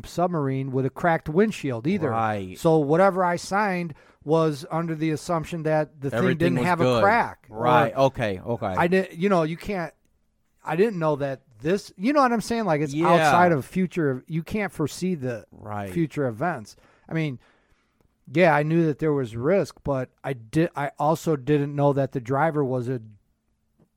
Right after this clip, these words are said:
Speaker 1: a drunken stumble bum
Speaker 2: <laughs> Right,
Speaker 1: that
Speaker 2: right.
Speaker 1: fucking, I mean, anything could
Speaker 2: Yeah.
Speaker 1: happen. I didn't, I didn't know that.
Speaker 2: Mm-hmm.
Speaker 1: You know, I didn't know the key, but it, I'm not a fucking lawyer or anything, but
Speaker 2: I mean, yeah, that's what I thought. You know, it's like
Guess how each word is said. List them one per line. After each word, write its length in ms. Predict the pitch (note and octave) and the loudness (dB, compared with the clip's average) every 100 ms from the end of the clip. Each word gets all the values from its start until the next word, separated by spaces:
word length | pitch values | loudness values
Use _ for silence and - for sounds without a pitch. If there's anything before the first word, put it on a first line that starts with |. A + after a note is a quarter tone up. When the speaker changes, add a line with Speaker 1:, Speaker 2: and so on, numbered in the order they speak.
| _ - | _ -18
Speaker 1:
a 60 | |
drunken 460 | G#2+ C3+ D3 C#3 B2 | -6 -4 -2 -6 -10
stumble 420 | - D#3 F3 D3+ | -4 -2 0 -2
bum 300 | A#2+ C3+ C3 | 0 0 0
Speaker 2:
<laughs> 0 | |
Right, 60 | C3 | -2
Speaker 1:
that 220 | B2+ B2 | -2 -2
Speaker 2:
right. 80 | C3+ | -2
Speaker 1:
fucking, 420 | C#3 A#2+ C#3+ B2+ | -2 -2 -6 -6
I 140 | D3+ F#3+ | -4 -4
mean, 260 | E3+ D#3+ | -2 -4
anything 440 | G3+ G#3 A2 F#2 E2+ _ | -4 -6 -10 -16 -20 _
could 100 | - | -10
Speaker 2:
Yeah. 220 | A2+ A#2+ G2+ | -4 -2 -2
Speaker 1:
happen. 160 | G#2 | -4
I 80 | C#3 | -6
didn't, 340 | D#3+ C#3+ D3 _ | -6 -12 -18 _
I 100 | C#3+ | -10
didn't 280 | D#3+ E3 D3+ | -8 -10 -10
know 180 | D3+ C#3+ G#2 | -10 -10 -6
that. 320 | C#3+ B2+ - _ - | -4 -6 -12 _ -14
Speaker 2:
Mm-hmm. 300 | A2+ A2+ G#2+ | -10 -6 -4
Speaker 1:
You 60 | C3+ | -4
know, 120 | A#2+ | -4
I 120 | A2+ | -6
didn't 160 | C#3+ C#3+ | -8 -8
know 140 | C#3 | -8
the 100 | B2+ | -10
key, 420 | - - F3+ D3 - _ _ - | -14 -8 -6 -6 -10 _ _ -10
but 120 | E3+ | -10
it, 80 | - - - | -10 -12 -2
I'm 140 | F#3 | 2
not 160 | F#3 D3+ | 4 2
a 140 | B2+ A#2+ - | -2 -8 -4
fucking 300 | D#3+ - B2 | -2 -2 -4
lawyer 300 | B2+ D#3+ C3 | -2 0 -2
or 60 | A2 | -6
anything, 380 | A2+ A2 B2 A#2 | -10 -14 -14 -12
but 240 | G#2 G#2 _ _ _ _ _ _ _ - | -14 -14 _ _ _ _ _ _ _ -6
Speaker 2:
I 80 | G3 | -4
mean, 120 | G#3 | -4
yeah, 300 | G#3+ - - _ - _ - | -8 -14 -18 _ -20 _ -12
that's 420 | C3+ F#3+ G#3+ E3+ | 0 0 0 0
what 80 | C#3 | 2
I 160 | D3 | 2
thought. 400 | - G2 D#2+ - _ - | 0 -4 -6 -8 _ -10
You 120 | C#3 | -2
know, 160 | C#3+ C#3 | 2 2
it's 120 | - | 2
like 220 | C#3 B2+ | -2 -2